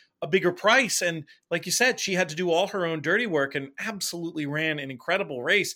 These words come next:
and should get a much better setup come Breeders' Cup time. So it'll be interesting to see how that plays out. Let's see if I can find a quick market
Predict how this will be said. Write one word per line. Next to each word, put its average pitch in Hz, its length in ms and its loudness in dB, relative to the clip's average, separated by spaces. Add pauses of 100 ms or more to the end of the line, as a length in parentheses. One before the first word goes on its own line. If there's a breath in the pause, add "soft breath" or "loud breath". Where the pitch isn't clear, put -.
(280 loud breath)
and 123 160 -6
should 175 260 -2
get 127 120 -2
a 117 80 -6
much 160 580 -2
better 110 220 -6
setup 135 480 -2 (320 soft breath)
come 113 400 -8
Breeders' 123 360 -10
Cup - 260 -8
time. 104 320 -14
So 113 300 -6
it'll 123 120 -12
be 139 160 -6
interesting 135 360 -12
to 117 60 -10
see 127 280 -6 (260 soft breath)
how 127 140 -6
that 135 200 -4
plays 113 280 -8
out. 117 180 -6
Let's - 160 -12
see 143 80 -2
if - 80 -6
I 127 80 -2
can 104 240 -14 (260 soft breath)
find 139 460 -2
a 110 80 -4
quick - 420 -2
market 143 600 0